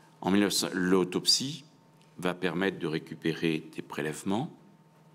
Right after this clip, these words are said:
qui seront analysés par la méthode du groupage. Nous sommes en mille neuf cent quatre-vingt-sept. Et en deux mille, le magistrat instructeur, qui s'appelle monsieur Christian Lernoux, va décider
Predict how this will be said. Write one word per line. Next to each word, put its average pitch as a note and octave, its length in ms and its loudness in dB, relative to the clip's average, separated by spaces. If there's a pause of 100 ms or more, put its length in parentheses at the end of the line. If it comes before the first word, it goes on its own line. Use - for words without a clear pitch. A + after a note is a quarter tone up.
(580)
qui - 120 -4
seront F2+ 280 4
analysés E2+ 520 0
par E2+ 160 -4
la D2+ 100 -4
méthode E2+ 440 -2
du F#2 80 -8
groupage. A#2+ 680 -2
Nous E3 60 -10
sommes E2+ 280 -2
en D#2 80 -4
mille D#2 160 -4
neuf D#2+ 120 -2
cent - 180 -2
quatre-vingt-sept. - 960 -2 (1080)
Et A#2+ 160 4
en G#2+ 100 2
deux F#2+ 200 4
mille, D#3 380 2 (100)
le F#2 520 0 (800)
magistrat G2+ 520 -2
instructeur, A#2+ 680 -2
qui - 100 -10
s'appelle E2 300 -6
monsieur E2 260 -4
Christian - 460 -2
Lernoux, E2+ 400 -4 (880)
va G2 520 2
décider F2+ 720 0